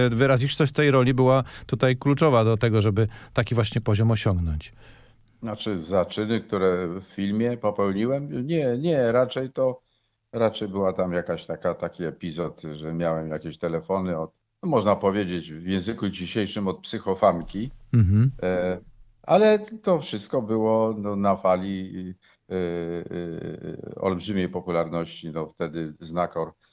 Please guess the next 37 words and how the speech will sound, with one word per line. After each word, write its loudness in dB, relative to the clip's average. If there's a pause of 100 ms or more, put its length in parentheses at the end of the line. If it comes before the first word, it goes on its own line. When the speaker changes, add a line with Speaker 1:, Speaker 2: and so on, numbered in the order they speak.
(180)
Speaker 2:
jak -4
tylko -4
pojawił -2
się -6
rok -2
później -4
w -12
kinach, -8
to, -8 (340)
to -6
bił -4
wszelkie -6 (280)
rekordy. -4 (300)
E, -10 (440)
i -6
ja, 0
e, -6
z -18
takiego, -2
no, -4
młodego 2
aktora, 4
jeszcze -2 (400)
niezbyt 0
znanego, 2 (200)
no, -4
już -4
poczułem -2
takie -10
uderzenie -2
wielkiej -6
popularności, -6
bo -8
trudno -6
mi -6
było -4
przejść -8